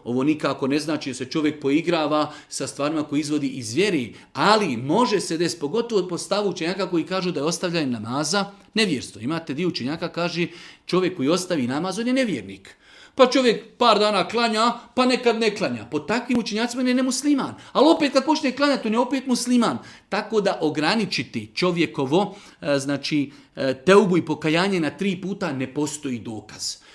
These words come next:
Svakako se ne treba igrati sa tim. Čovjek, ne daj Bože, može da preseli u stanju, e, otpadništva i nevjerstva i da izgubi, e, vječnost. Ali,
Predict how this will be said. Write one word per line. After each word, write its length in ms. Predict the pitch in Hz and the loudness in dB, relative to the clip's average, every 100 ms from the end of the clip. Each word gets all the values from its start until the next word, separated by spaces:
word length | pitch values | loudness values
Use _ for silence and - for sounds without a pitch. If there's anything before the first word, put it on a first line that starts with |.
| - | -12
Svakako 480 | - 170 165 131 127 | 0 2 2 -2 -6
se 140 | 139 | -6
ne 100 | 139 | -6
treba 260 | 135 123 127 | -6 -4 -2
igrati 300 | 117 107 - | -4 -6 -4
sa 140 | 131 | -6
tim. 300 | - - - - - | -6 -16 -20 -20 -12
Čovjek, 260 | - 151 135 | -4 -2 -2
ne 100 | 143 | -2
daj 160 | 139 123 | -2 -4
Bože, 300 | 151 135 117 | -4 -4 -2
može 280 | 135 135 | -2 -4
da 100 | 120 | -6
preseli 580 | 117 127 147 - 139 131 135 | -6 -4 -4 -2 -2 -4 -6
u 60 | |
stanju, 600 | - - 127 143 147 143 - - - | -8 -6 -4 0 2 2 0 -12 -10
e, 220 | 135 131 127 - | -4 -4 -4 -4
otpadništva 800 | 165 170 170 143 131 127 - 127 - | 2 2 2 0 0 -4 -4 -6 -2
i 100 | 156 | 2
nevjerstva 720 | 160 175 175 147 - 170 160 - - | 2 4 4 2 0 2 2 0 -6
i 140 | 160 160 | 0 2
da 100 | 147 | 2
izgubi, 760 | 170 175 180 151 160 151 - - | 0 0 -2 0 0 -2 -6 -6
e, 260 | 147 139 - | 0 0 -2
vječnost. 840 | 135 139 202 - 135 107 - - - _ _ | 2 6 6 6 -4 -4 -6 -8 -18 _ _
Ali, 520 | - 202 226 180 - | -4 -2 0 0 -2